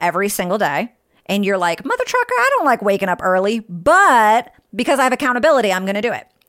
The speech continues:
And so you go to the gym on Monday and you expect to meet your friend at six A M, but they don't show up. They don't show up. And then all of a sudden you're like, "You know what? Not a big deal. Like, everybody, you know,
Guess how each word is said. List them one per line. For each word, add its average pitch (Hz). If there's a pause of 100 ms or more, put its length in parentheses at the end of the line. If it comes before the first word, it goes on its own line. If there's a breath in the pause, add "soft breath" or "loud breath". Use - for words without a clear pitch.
And 214
so 226
you 214
go 277
to 233
the 208
gym 196 (320 loud breath)
on 214
Monday 214
and 208
you 196
expect 208
to 202
meet 220
your 208
friend 226
at 175
six -
A 196
M, 190
but 196
they 185
don't 180
show -
up. - (960 loud breath)
They 302
don't 339
show 311
up. 247
And 226
then 233
all 240
of 233
a -
sudden 240
you're 226
like, 208
"You 233
know 220
what? 214
Not 165
a 185
big 202
deal. 185
Like, 156
everybody, 185
you 190
know, 175